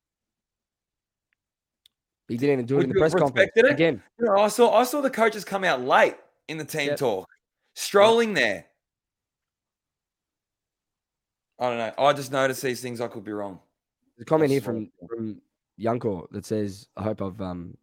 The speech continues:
Speaker 1: hope I've pronounced that right." Dow's been tried over and over. He's not up to A F L standard. Which, which player is right now in our, in our seniors? Tell, give me one player tonight that was up to A F L standard in that bottom six that we're talking about. The, in the bottom six that was on the ground, who was up to A F L standard?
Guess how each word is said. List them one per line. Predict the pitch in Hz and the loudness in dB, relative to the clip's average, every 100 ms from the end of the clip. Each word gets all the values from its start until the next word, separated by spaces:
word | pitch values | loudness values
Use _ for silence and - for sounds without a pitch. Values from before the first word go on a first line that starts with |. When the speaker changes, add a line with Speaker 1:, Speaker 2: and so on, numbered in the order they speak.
| - | -10
Speaker 1:
hope | 92 | -6
I've | 95 | -6
pronounced | - 95 87 | -6 -6 -6
that | 82 | -6
right." | 90 82 - _ _ _ - - _ _ _ - 87 113 | -6 -6 -10 _ _ _ -20 -20 _ _ _ -20 -18 6
Dow's | 123 127 | 10 10
been | 123 | 8
tried | 110 117 117 | 6 8 8
over | 110 | 6
and | 107 | 4
over. | 113 110 | 4 2
He's | 101 | 0
not | 110 | -4
up | 104 | -4
to | |
A | 107 | -4
F | 110 | -4
L | 101 | -4
standard. | 120 123 101 | -2 -2 4
Which, | 170 - | 2 2
which | - 156 - | 0 2 4
player | - 196 143 160 | 8 10 10 8
is | 147 98 | 6 0
right | 123 135 123 | 2 4 4
now | 104 95 _ _ _ _ _ _ | -2 -6 _ _ _ _ _ _
in | 135 | 6
our, | 143 139 | 6 6
in | 143 | 4
our | 139 | 2
seniors? | 143 135 104 92 _ | 2 -2 -4 -10 _
Tell, | - 175 156 | 6 6 6
give | 135 202 | 2 2
me | 180 | 4
one | 180 175 | 4 2
player | - 160 143 160 | 4 6 8 4
tonight | - 143 135 139 | 2 2 2 2
that | 131 | 0
was | |
up | 135 - | -2 -2
to | 127 | -2
A | |
F | 127 | -2
L | 123 | -4
standard | 110 120 107 92 _ _ _ _ _ _ _ _ _ | -4 -6 -6 -10 _ _ _ _ _ _ _ _ _
in | 151 | 4
that | 147 - | 6 8
bottom | 151 123 | 6 6
six | - 131 - - _ _ - | -2 -4 -6 -20 _ _ -4
that | 127 | -4
we're | 120 | -2
talking | 123 113 | -2 -4
about. | 101 90 - _ _ _ _ - | -10 -12 -16 _ _ _ _ -8
The, | 131 | -4
in | 139 | 0
the | 139 | 4
bottom | 147 180 165 | 6 6 4
six | 165 156 | -2 -4
that | |
was | 135 | -2
on | 143 | -2
the | 123 | 0
ground, | 135 120 | 0 2
who | 143 | 0
was | 131 | 0
up | - | -2
to | 113 | -4
A | |
F | 120 | -4
L | 110 | -6
standard? | - 104 95 | -8 -10 -12